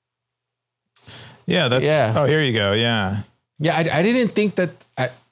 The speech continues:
Speaker 2: I thought it was pretty obvious, like, you should make the most entry-level game first, but yeah, they said it was their fifth game. Yeah. "Hey, it's actually our fifth game on the App Store. Our first was hyper casual called Bitcoin Bounce,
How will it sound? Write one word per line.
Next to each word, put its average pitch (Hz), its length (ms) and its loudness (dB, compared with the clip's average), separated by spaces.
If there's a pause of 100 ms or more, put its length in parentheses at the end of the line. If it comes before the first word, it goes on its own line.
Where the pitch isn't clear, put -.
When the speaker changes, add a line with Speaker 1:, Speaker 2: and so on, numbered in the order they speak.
(160)
Speaker 2:
I 135 60 -2
thought 220 160 0
it 220 40 2
was 185 160 0
pretty 170 240 -2
obvious, 131 420 -2
like, 113 100 -4
you 123 80 -2
should 123 200 -2
make 120 280 -4
the 113 160 0
most 117 440 -2
entry-level 120 520 -2
game 113 240 -2
first, 131 380 -4
but 110 280 -2 (880)
yeah, 139 200 0
they 123 100 0
said 156 140 0
it - 20 0
was 127 120 -2
their 120 100 0
fifth 147 360 -4
game. 147 180 -2
Yeah. 135 200 0 (200)
"Hey, 151 120 -2
it's 127 120 -2
actually 143 280 0
our 117 100 0
fifth 139 320 -4
game 143 300 0
on 127 80 -2
the 127 100 0
App 123 160 -2
Store. 107 380 -2 (320)
Our 120 100 -2
first 135 280 -2
was 117 120 -2
hyper 120 280 -2
casual 117 340 -2
called 107 220 -2
Bitcoin 113 320 -4
Bounce, 113 460 -4